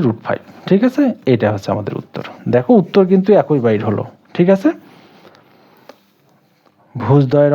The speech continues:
অন্তর আর কটিদ্বয়ের অন্তর করে যা হলো, তার বর্গ যোগ করে যেটা হলো, আমি তোমাদের সরাসরি বাইর করে দেখাইলাম, সেটার দূরত্ব একই হলো। দেখো, এই তোমাদের দুইটা পৃষ্ঠা করতেই কিন্তু অনেক সময় লাগলো।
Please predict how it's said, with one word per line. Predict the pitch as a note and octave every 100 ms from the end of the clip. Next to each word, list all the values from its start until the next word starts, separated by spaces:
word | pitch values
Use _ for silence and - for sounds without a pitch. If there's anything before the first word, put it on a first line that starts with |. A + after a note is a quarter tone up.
| C#3+
অন্তর | D3 A#3+ D4+ - - -
আর | A#2+ A#2
কটিদ্বয়ের | B2+ B2 A#2 B2 A#2
অন্তর | A2+ A#2
করে | B2 B2 B2+
যা | B2+ C#3
হলো, | G#3 D4 - -
তার | B2 A#2
বর্গ | A#2+ A#2+ B2 A#2
যোগ | A#2+ A#2
করে | B2+ B2
যেটা | B2 B2 C3
হলো, | A3+ D4+ - - - _ A#2
আমি | A2+ A2+
তোমাদের | A#2 A#2 A#2 -
সরাসরি | C3 B2+ - A#2+ A#2
বাইর | A#2+ A2+
করে | B2 A#2
দেখাইলাম, | A#2+ C#3 F#3 D#4 - - _ - _ _ _ _ -
সেটার | C3 B2 G#2+
দূরত্ব | A2+ A2 A2 G3+ -
একই | A2+ G2+
হলো। | - C#3+ - _ _ _ - - - - _ A#2+
দেখো, | A#2 - - -
এই | B3+ B3+
তোমাদের | G3+ F3 G#3+ D#3
দুইটা | C3 C3+ C#3+ C#3
পৃষ্ঠা | C3+ - C3+
করতেই | C3+ - F3 D#3
কিন্তু | C#3 B2
অনেক | B2 B2 -
সময় | A#2 G#2 G2
লাগলো। | G2+ G#2